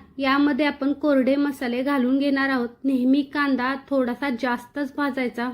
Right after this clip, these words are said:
म्हणजे त्याची चव मटर पनीरमध्ये छान उतरते. जर तुम्ही थोडासा कच्चा कांदा ठेवला तर मटर पनीरमध्ये ते पानसट लागते, पनीर वेगळं होते, पाणी वेगळं होते व कांदा वेगळा होतो.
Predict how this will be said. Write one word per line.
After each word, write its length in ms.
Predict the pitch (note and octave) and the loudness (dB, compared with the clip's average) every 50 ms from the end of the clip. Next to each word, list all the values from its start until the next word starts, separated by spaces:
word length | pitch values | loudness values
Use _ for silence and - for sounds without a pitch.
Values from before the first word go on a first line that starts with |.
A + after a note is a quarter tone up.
| - | -2
म्हणजे 300 | C4 C4 B3+ B3 G#3+ C4+ | 0 0 2 2 2 0
त्याची 340 | C4+ C4+ C4+ C4 B3+ - C4+ | 0 0 -2 -4 -4 -4 -8
चव 320 | C4 - - C#4 C4 B3 B3+ B3+ - - - - _ | -8 -4 -2 -2 0 -2 -2 -4 -10 -20 -20 -12 _
मटर 280 | - C4+ B3+ - C#4 C#4 | -6 -4 -2 -2 -2 -2
पनीरमध्ये 640 | - D4 C#4+ C#4 C#4 C4 C4+ C4+ C4 G#3+ A#3+ B3 B3+ - - | 0 0 0 0 0 2 2 2 2 0 0 -2 -4 -4 -2
छान 200 | - C#4 C4+ C#4 | 0 2 4 4
उतरते. 640 | C#4+ D4 C#4 - C#4 C4 B3 A#3+ - - A3 G#3 A3 - - _ _ _ _ _ _ _ _ _ _ _ _ _ _ - | 2 2 0 -2 -2 -2 -2 -4 -4 -2 -2 -2 -2 -6 -10 _ _ _ _ _ _ _ _ _ _ _ _ _ _ -4
जर 160 | A#3 D4 D4 | 0 0 0
तुम्ही 360 | C#4 C#4 C#4+ C4 B3+ C4+ C#4+ C4+ | 0 2 2 2 2 2 0 0
थोडासा 320 | - D4+ C4+ B3+ B3+ B3 - | 0 0 0 0 0 -2 -4
कच्चा 480 | - - - C#4+ C4+ - - C4+ C4+ | -6 -4 -6 -6 -6 -4 -2 -2 0
कांदा 300 | C4+ C4+ C4+ C#4 C4+ C#4 C#4 | 0 2 0 2 2 0 -2
ठेवला 400 | C4+ C#4 D4 D4 C4+ B3 A3+ A3+ | -2 -2 -2 0 0 0 -2 -4
तर 180 | A3+ - C#4 | -4 -4 -2
मटर 440 | C4+ C#4 C4+ C4+ C4 - C#4 C#4 C4+ | 0 0 0 0 0 -2 -2 -2 -2
पनीरमध्ये 760 | - - - D4 C#4 C4+ C#4 C4+ C4+ C#4 C#4 C4 G#3+ A3+ A#3 | -4 -6 -4 0 0 2 2 2 0 0 0 0 0 -2 -2
ते 160 | A#3 - - | -4 -4 -8
पानसट 580 | C#4 C#4 - C#4 C4 B3 A#3 A3 - C#4+ C#4 C#4+ | -6 -2 0 2 2 2 0 0 -2 -4 -4 -2
लागते, 380 | D4 C#4 C4+ C4+ - B3 A#3+ | -2 -2 -2 -4 -4 -4 -4
पनीर 400 | A#3+ A#3+ - C4 B3 B3+ C4 B3 | -4 -4 -4 -2 0 0 0 0
वेगळं 320 | B3+ B3+ C4+ C4 A#3 B3+ C4+ | 0 0 0 2 2 0 0
होते, 340 | C#4 C4+ C4 C4 - A#3+ A#3 | 0 0 -2 -2 -4 -8 -8
पाणी 400 | A#3 - B3 A#3+ A#3 A#3 B3 C4 | -4 -2 -2 0 0 0 0 0
वेगळं 320 | C4 C4+ C4 A#3 C4 C4+ | 0 0 0 0 0 2
होते 360 | C4+ C4 B3 - B3 A3+ A3+ | 2 0 0 -2 -4 -6 -6
व 100 | A#3 B3 | -6 -6
कांदा 360 | A#3+ C#4 C4 B3 A#3 A3+ A3+ | -4 -2 -2 -2 0 -2 -2
वेगळा 380 | B3 B3 B3+ B3 G#3+ A3+ A#3 B3 | -2 -2 -2 -2 -2 -2 -2 -2
होतो. 380 | C4 C4 B3 A#3+ - A3+ A#3 | 0 -2 -2 -4 -4 -8 -8